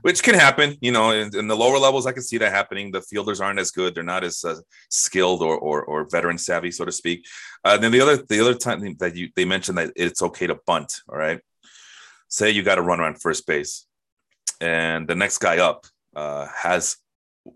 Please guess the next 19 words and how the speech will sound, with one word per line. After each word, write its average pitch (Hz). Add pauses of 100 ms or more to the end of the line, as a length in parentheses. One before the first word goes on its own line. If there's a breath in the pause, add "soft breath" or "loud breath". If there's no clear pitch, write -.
one 95
of 87
the 87
worst 95
on 90
base 90
percentages 87 (180)
on 85
your 82
team 90 (1200)
and 82 (400)
is 92
not 95
a -
power 101
hitter, 123 (260)
have 156
him 135
bunt. -